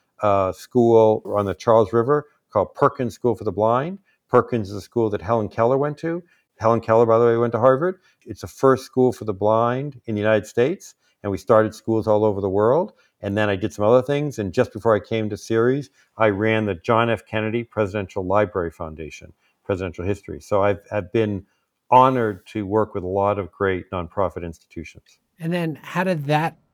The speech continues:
Speaker 2: prepare you for the role you have now at Ceres?
Speaker 1: Well, collectively it did.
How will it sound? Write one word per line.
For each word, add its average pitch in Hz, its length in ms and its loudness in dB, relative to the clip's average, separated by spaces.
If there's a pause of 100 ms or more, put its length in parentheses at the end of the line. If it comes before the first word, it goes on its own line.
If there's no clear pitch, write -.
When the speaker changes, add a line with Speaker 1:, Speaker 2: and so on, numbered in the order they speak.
(160)
Speaker 2:
prepare 156 460 -8
you 117 240 -6
for - 160 -14
the 120 80 -10
role 120 380 -8
you 110 200 -12
have 104 320 -16
now 107 180 -16
at 104 100 -20
Ceres? 143 500 -18 (640)
Speaker 1:
Well, 120 400 6 (300)
collectively 139 600 2
it 101 120 -6
did. 113 380 -2